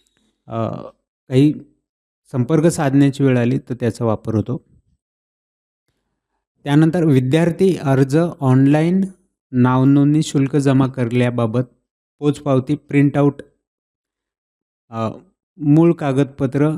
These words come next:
नाव नोंदणी अर्जावरती नमूद केलेल्या शाळा महाविद्यालयामध्ये मुदत दिलेल्या विहित मुदतीत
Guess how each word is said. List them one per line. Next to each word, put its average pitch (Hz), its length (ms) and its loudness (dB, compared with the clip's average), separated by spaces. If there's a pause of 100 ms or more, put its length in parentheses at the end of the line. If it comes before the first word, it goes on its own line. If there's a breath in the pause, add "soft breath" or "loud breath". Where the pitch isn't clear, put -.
नाव 131 240 2
नोंदणी 131 340 4
अर्जावरती 120 680 -2
नमूद 135 500 2
केलेल्या 123 320 0
शाळा 117 300 -6
महाविद्यालयामध्ये 110 840 -6 (440)
मुदत 131 380 2 (160)
दिलेल्या 127 540 0
विहित 139 420 0
मुदतीत 127 460 -2